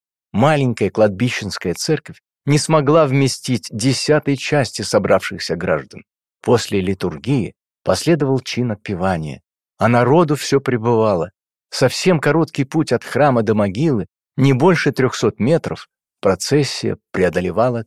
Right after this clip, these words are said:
целый час. Но и после погребения люди не расходились,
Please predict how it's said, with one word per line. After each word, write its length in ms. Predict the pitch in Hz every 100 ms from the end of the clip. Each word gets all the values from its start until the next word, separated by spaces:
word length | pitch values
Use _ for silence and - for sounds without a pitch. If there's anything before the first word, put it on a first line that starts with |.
| -
целый 400 | - 135 127 123
час. 500 | - 98 90 - - _ _ _ _ _ _ -
Но 120 | 139
и 80 | 160
после 300 | 170 - 165
погребения 720 | 156 135 151 151 175 117 101
люди 240 | 104 90
не 180 | 90 107
расходились, 720 | 117 - 120 107 117 82 -